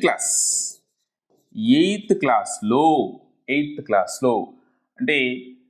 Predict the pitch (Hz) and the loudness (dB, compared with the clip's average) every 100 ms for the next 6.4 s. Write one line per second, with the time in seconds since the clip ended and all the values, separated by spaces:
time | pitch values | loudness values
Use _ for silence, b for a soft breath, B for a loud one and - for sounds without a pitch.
0 | _ - 110 113 110 113 123 123 131 127 | _ 4 6 6 4 2 0 2 -2 -2
1 | 143 143 - 135 135 131 131 - 190 202 | -2 -2 0 -2 2 0 -2 -4 -4 -2
2 | - 127 131 135 135 131 131 175 220 311 | 4 4 4 0 -2 -2 -2 -2 -4 -6
3 | - _ - _ - - - - 117 127 | -12 _ -20 _ -20 -20 -20 -6 2 2
4 | 127 135 131 127 135 180 254 - - _ | 2 -4 0 0 2 0 -2 -6 -16 _
5 | _ _ _ _ _ - 104 - 101 101 | _ _ _ _ _ -10 -6 -2 -4 -2
6 | 107 120 143 156 | 0 2 2 0